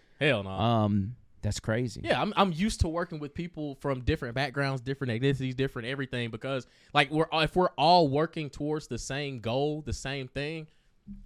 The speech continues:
Speaker 1: my God, this just comes with it. Like, if we all thought the same, shit would be boring.
Speaker 2: That's, that's pretty wild, though.
Speaker 1: Yeah.
Speaker 2: I've heard,
Speaker 1: Absolutely.
Speaker 2: I've heard people yell down the hall. I just didn't know what was going on. I was
Speaker 1: Oh,
Speaker 2: actually
Speaker 1: man.
Speaker 2: afraid to go check.
Speaker 1: Well, it's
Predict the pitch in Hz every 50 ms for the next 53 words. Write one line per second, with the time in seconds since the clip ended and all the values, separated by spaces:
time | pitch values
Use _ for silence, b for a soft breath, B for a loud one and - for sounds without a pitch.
0 | - - 185 196 202 180 202 233 214 190 170 175 139 107 98 101 165 208 - 101
1 | 117 135 139 139 143 123 151 160 156 - 156 180 190 165 - - 160 175 - -
2 | 127 - 135 131 127 123 120 - - - - - - - 202 - 104 101 95 90
3 | - 113 135 156 120 - - - - - - 90 104 - - - - - - 156
4 | 175 - - - 339 311 185 117 98 104 110 104 98 92 80 80 73 71 78 90
5 | - - - 453 - - - - _ _ - - - _ _ - - - - 151
6 | 180 294 - 202 160 190 247 233 180 202 233 233 208 156 - - 165 151 - -
7 | 127 127 120 110 120 127 120 117 113 104 101 104 104 98 95 85 101 95 92 92
8 | 104 113 - - - 123 104 101 101 101 98 92 90 92 92 95 95 95 95 92
9 | 92 92 92 - 294 302 - 139 135 - - 113 98 90 - 110 104 101 101 87
10 | 95 90 92 87 - - 107 95 90 92 208 254 294 262 - - -